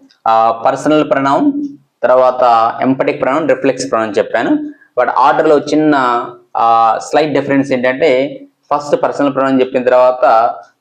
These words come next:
సెకండ్ వన్ లో వచ్చేసి రిఫ్లెక్స్ ప్రొనౌన్ చెప్తున్నాను.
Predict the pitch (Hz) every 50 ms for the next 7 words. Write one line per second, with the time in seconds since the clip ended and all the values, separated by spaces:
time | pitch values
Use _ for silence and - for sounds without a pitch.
0 | _ - - - 165 156 160 185 185 180 170 165 156 151 151 151 151 147 143 135
1 | 139 147 147 139 143 165 160 143 131 131 139 139 - 135 151 147 156 170 165 -
2 | - - - - 113 120 139 147 139 - - - - 87 87 85